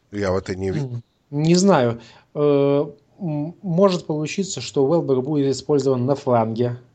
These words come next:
Speaker 1: Ну,
Speaker 2: Что
Speaker 1: хорошо.
Speaker 2: не, что не жел-, что нежелательно.
Speaker 1: Да, что, естественно, сразу начнет тему,
Speaker 2: Э.
Speaker 1: что как забивать-то с фланга.
Speaker 2: И, вообще, мне кажется, и ситуация с нападающими получилась интересная. Если,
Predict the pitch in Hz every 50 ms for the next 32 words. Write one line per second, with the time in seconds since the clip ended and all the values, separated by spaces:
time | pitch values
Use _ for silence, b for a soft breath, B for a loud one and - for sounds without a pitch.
0 | _ _ _ 107 113 120 120 110 - - 127 123 131 135 139 143 131 - - 170
1 | 170 170 170 151 160 165 151 175 175 170 - 170 165 165 147 160 175 151 123 113
2 | 123 - 135 123 139 135 131 123 - - 190 214 233 - - 269 277 269 - -
3 | 214 196 180 - - 214 226 233 254 220 196 180 165 160 156 151 143 147 147 143
4 | 143 143 151 151 160 175 - - 190 190 185 180 - 175 175 170 170 170 165 160
5 | 160 147 131 131 120 - - 139 135 131 131 131 127 127 120 - 156 151 143 127
6 | 135 135 135 139 139 127 107 95 - - 85 - - - 107 98 87 80 73 73
7 | 76 - _ _ _ _ B B 202 165 B B _ - 220 240 165 160 175 202
8 | - - - _ _ _ _ _ _ _ - 190 180 170 170 160 170 165 - -
9 | - 233 196 160 156 151 - 151 147 147 139 143 - 151 151 147 143 143 143 143
10 | 151 143 - - - 151 147 139 - 143 - - 147 139 151 151 165 160 151 143
11 | - - 151 143 143 143 - 147 147 143 - 160 151 143 - - 156 147 - 185
12 | 185 175 160 - - 123 113 110 113 113 b b b b b b b b b b
13 | _ - 143 139 139 - - 147 147 143 - -